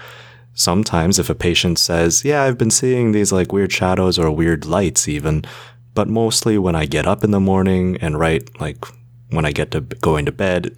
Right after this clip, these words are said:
it might be associated with their iris actually kind of changing its configuration from, you know, dilating with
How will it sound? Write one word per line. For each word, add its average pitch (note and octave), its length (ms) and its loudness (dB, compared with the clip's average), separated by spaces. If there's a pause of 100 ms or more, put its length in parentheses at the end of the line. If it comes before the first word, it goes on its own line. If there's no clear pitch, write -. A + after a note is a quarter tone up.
it A2 140 -2
might B2 260 -2
be A#2 120 0
associated G#2 500 0
with F2+ 160 0
their E2+ 180 0
iris E2+ 380 0
actually E2 400 0
kind D2+ 220 -6
of - 180 -12 (460)
changing F2+ 500 0
its - 220 0
configuration D#2 1040 -2
from, D2+ 340 -6
you D2+ 80 -6
know, C#3+ 140 -8
dilating D#3 720 -2
with D3 320 -6